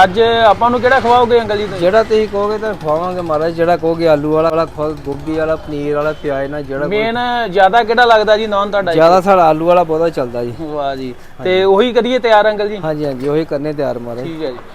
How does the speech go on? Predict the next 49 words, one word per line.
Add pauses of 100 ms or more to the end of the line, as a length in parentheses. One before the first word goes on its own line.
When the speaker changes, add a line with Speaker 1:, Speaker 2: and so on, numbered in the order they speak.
(180)
Speaker 2:
ਇਹ
ਦੇਸੀ
ਘਿਓ
ਜੀ
ਆਪਣਾ
ਜੀ। (280)
Speaker 1:
ਵਾਹ
ਜੀ। (1040)
Speaker 2:
ਇਹਨੂੰ
Speaker 1:
ਸਹੀ
Speaker 2:
ਗੁੰਨ
Speaker 1:
ਹੈ
Speaker 2:
ਕੇ
Speaker 1:
ਜੀ,
Speaker 2:
ਚੰਗੀ
Speaker 1:
ਪੇੜਾ
Speaker 2:
ਤਰ੍ਹਾਂ
Speaker 1:
ਤਿਆਰ
ਹੋਣ
ਡਿਆ
ਪਿਆ
ਜੀ। (200)
Speaker 2:
ਹਾਂਜੀ,
ਪੇੜਾ
ਤਿਆਰ
ਆ
ਜੀ।
Speaker 1:
ਵਾਹ
ਅੰਕਲ
ਜੀ। (500)
ਤੇ
ਸਟਫਿੰਗ
ਅੰਕਲ
ਜੀ
ਚੈੱਕ
ਕਰੀਏ
ਆਲੂ
ਵਾਲੀ
ਕਿਹੜੀ
ਕਰਦੇ
ਇਹਦੇ
ਵਿੱਚ? (1300)
ਤੇ
ਕੀ
ਕੀ
ਪਾਇਆ
ਜੀ
ਇਹਦੇ
ਚ?